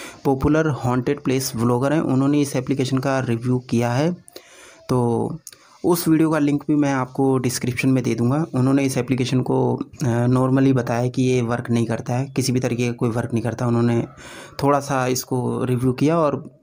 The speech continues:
मतलब क्वेश्चन भी नहीं पूछे किसी भी स्पिरिट से, उन्होंने डायरेक्टली कह दिया कि ये कोई काम का एप्लीकेशन नहीं है, कोई work नहीं करता है, सिर्फ ऐसी ही application है fun purpose के लिए।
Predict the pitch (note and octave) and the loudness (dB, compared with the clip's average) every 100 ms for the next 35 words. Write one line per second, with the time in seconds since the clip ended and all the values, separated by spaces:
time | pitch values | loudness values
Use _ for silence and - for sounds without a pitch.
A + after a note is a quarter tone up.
0 | C#3+ C3 D3+ D#3+ D#3+ F3 E3+ D#3 D3 C3+ | -4 0 0 0 0 2 2 2 0 0
1 | C#3+ C#3 C3+ C3+ C3+ - C3 C3+ E3 D#3 | -2 -2 0 2 2 0 -2 0 2 2
2 | D3+ D3 C#3 C3+ C3+ C#3 B2 B2 B2 C3 | 2 2 2 0 -2 -2 0 0 0 0
3 | B2+ B2 B2 A#2+ A#2 A#2 A#2 A2 - - | -2 0 -2 -2 -4 -4 -4 -4 -4 -4
4 | - - - - - - - - - - | -4 -6 -6 -8 -12 -20 -20 -20 -20 -18
5 | - - - D3+ C#3+ C#3 C#3 B2+ A2+ A2+ | -18 -18 -4 2 2 2 0 -2 -2 -6
6 | A#2 D3 C3 B2 A#2+ C3 A#2+ - - G#2+ | -6 -4 -2 -2 -2 -2 -4 -6 -8 -6
7 | - - - - - - - B2 A2 - | -8 -10 -14 -20 -20 -12 -4 -4 -2 -6
8 | - - A#2 A#2+ | -6 -6 -4 -4